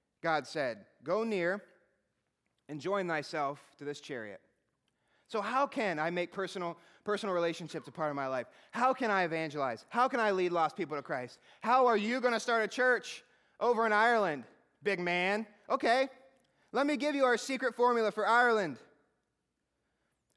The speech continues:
We're gonna go to where lost people are. Ireland has a lot of lost people. Eighty-nine percent Catholic, four point nine million people.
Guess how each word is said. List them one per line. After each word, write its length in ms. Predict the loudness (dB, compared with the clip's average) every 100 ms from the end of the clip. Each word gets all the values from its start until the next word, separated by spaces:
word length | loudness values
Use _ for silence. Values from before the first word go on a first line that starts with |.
| _
We're 80 | -6
gonna 160 | -2 -2
go 180 | 0 0
to 80 |
where 160 | 2 2
lost 260 | 2 0 -2
people 260 | -6 -4
are. 220 | -6 -8 -14 _ _ _ _ _ _ _ _ _ _ _ _ _
Ireland 440 | 0 2 2 -2
has 580 | -4 0 0 -2 -8 -16 -20 _ _ _ _ _ -16
a 80 |
lot 300 | -10 -4 -2
of 60 | 0
lost 280 | 0 -2 -4
people. 340 | -14 -12 -18 _ _ -6
Eighty-nine 500 | -2 -2 0 0 0
percent 380 | -2 -4 -6 -2
Catholic, 420 | 0 0 -2 -10 _ _
four 220 | -4 -2 0
point 260 | 0 0
nine 220 | 0 0
million 260 | 0 -2 -2
people. 420 | -4 -6 -6 -10